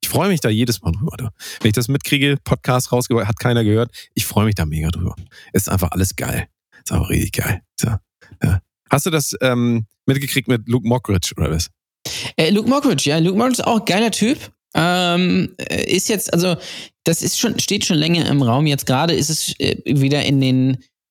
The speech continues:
Speaker 2: ich w-, wollte gerade sagen, in den sozialen Netzwerken, aber eigentlich nur Twitter, so ein bisschen hoch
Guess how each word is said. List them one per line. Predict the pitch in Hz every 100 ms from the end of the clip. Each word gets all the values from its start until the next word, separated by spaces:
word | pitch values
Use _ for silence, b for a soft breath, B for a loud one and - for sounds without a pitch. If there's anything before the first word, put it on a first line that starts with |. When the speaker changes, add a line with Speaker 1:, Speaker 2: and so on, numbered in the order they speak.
| _ - -
Speaker 2:
ich | 110
w-, | 123 120
wollte | 139
gerade | 143 131
sagen, | 135 135
in | 135
den | 135
sozialen | 135 120 131 127
Netzwerken, | 131 160 143 113
aber | 123 123
eigentlich | 98 143
nur | 135 120
Twitter, | - 165 135
so | 120
ein |
bisschen | - 127 123
hoch | 175 -